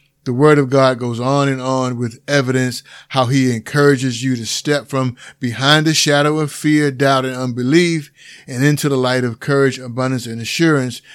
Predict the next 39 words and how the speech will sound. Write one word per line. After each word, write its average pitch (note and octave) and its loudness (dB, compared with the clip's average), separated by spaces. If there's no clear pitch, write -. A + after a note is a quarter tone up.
that B2+ -2
will A#2+ -6
prepare E3+ 0
you C#3 4
for B2+ -4
that A#2+ -2
next A#2+ -6
move B2 -2
within A#2+ -4
your A2+ -6
life. G#2+ -10
All B2+ 0
right, C3+ 4
my C3+ 2
brothers, D3+ 6
we're C3+ 0
going C#3 4
to C3 0
bring F#3+ 6
this F#3+ 4
episode D3+ 2
to C3+ 2
a B2+ 0
close. B2 2
We'll C#3 2
continue D#3+ 0
the E3 2
journey D3 2
forward C3 4
and A#2+ -6
hang D3 4
on C3+ 2
for - 0
the B2+ 2
ride B2 4
to C3+ -4
the B2 0
next A#2+ -6
level. A#2+ -4